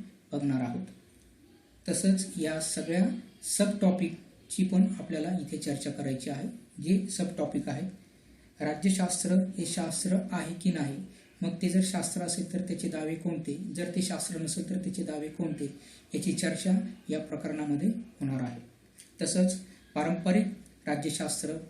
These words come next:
कोणतं होतं, ते कसं निर्माण झालं, ते कसं लोप पावलं,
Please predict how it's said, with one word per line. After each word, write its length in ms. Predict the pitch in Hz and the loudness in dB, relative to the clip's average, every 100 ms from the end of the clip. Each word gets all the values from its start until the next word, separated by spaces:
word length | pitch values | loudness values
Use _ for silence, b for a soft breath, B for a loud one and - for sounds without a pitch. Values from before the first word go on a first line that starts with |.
| - - - - | -18 -20 -20 -2
कोणतं 300 | 165 165 165 | 0 2 4
होतं, 320 | 151 - 135 139 - - - | 2 2 -4 -10 -14 -20 -10
ते 40 | |
कसं 340 | - - - 190 | -6 -2 8 8
निर्माण 340 | - 151 147 | 8 4 2
झालं, 240 | 135 131 131 - B B _ - | 0 -4 -6 -10 B B _ -4
ते 60 | 185 | -2
कसं 360 | - - 214 | 0 2 6
लोप 260 | 180 165 - | 6 6 2
पावलं, 300 | 143 135 135 | -2 -2 -4